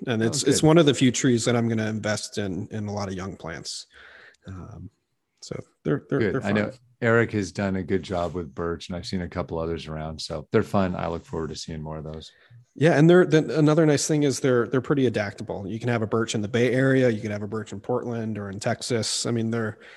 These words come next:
Speaker 1: they're more adaptable than, than other species we tend to work with.
Speaker 2: Yeah, and they're, you can find them native to a whole bunch of different places, and some like it much warmer, some like it much cooler. And so
Speaker 1: Mm-hmm.
Speaker 2: there's, uh, there's likely a birch that will grow near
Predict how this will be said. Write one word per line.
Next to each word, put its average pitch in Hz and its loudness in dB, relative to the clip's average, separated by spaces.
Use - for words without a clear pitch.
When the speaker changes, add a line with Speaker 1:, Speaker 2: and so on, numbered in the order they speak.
Speaker 1:
they're 135 2
more 131 6
adaptable 104 0
than, 98 -6
than 98 -8
other 98 -8
species - -12
we - -8
tend - -12
to 73 -10
work 65 -12
with. - -20
Speaker 2:
Yeah, 147 6
and 113 2
they're, 117 4
you 117 -4
can 107 0
find 113 2
them 107 2
native 101 2
to 98 -2
a 98 0
whole 101 -4
bunch 113 0
of 98 0
different 95 -2
places, 95 -2
and 87 -8
some 98 -2
like 95 0
it 104 -6
much 98 -6
warmer, 95 -2
some 92 -8
like 87 -6
it 98 -8
much 92 -8
cooler. 87 -4
And 82 -12
so 80 -10
Speaker 1:
Mm-hmm. 78 -10
Speaker 2:
there's, 135 0
uh, 73 -12
there's 95 -4
likely 92 -2
a 85 -4
birch 85 -4
that 85 -8
will 80 -6
grow 82 -6
near 80 -10